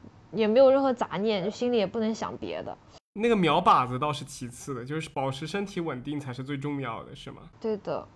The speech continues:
Speaker 1: 然后站姿也很重要，就是你要好好的站，你要对准了，时间久了之后你也会有一套自己的站姿，你就知道你有时候身体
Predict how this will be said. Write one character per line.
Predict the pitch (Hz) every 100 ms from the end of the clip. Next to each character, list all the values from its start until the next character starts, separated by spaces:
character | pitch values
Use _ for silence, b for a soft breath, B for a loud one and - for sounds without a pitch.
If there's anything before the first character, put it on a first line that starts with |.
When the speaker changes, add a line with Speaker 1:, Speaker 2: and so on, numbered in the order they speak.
| -
Speaker 1:
然 | 226 226
后 | 302
站 | 294 359 254
姿 | 233 247 262
也 | 196
很 | 196 170 165
重 | 202 190
要， | 180 165
就 | 185 202
是 | 208 208 190 175 - - - -
你 | 185
要 | 208 226 226 - -
好 | - 190
好 | 214
的 | 240 226
站， | 262 220 185
你 |
要 | 185
对 | 208 277 226
准 | 220
了， | 82 82 - - -
时 | -
间 | 233 302
久 | 262 147
了 |
之 | 156 233
后 | 226
你 | 220
也 | 233
会 | 208 247
有 | 185
一 | 175
套 | - 220
自 | 208 240
己 | 139
的 | 104
站 | - 202 160
姿， | - 175 175 190 B B B B B -
你 |
就 | 226
知 | 220 233
道 | 247
你 | 214
有 | 214 196
时 | -
候 | 196 202
身 | 247 226
体 | 233 190 107